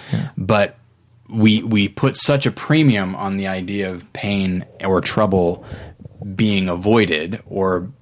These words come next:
Speaker 2: or being prevented that if that doesn't happen, if we lose somebody or
Speaker 1: Yeah.
Speaker 2: any number of things, uh, then we act as though,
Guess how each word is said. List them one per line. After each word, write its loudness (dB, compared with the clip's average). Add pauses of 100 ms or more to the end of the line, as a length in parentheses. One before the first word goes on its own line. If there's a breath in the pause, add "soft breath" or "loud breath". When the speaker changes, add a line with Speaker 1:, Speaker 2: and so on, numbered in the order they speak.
Speaker 2:
or -6
being -4
prevented -4 (400 loud breath)
that 0 (640 soft breath)
if 2
that 0
doesn't 2
happen, -4 (960)
if -2
we 6
lose 8
somebody -2
or 4
Speaker 1:
Yeah. 0
Speaker 2:
any 4
number 6
of 0
things, -6 (440 loud breath)
uh, 2
then 4
we 6
act 0
as 0
though, 0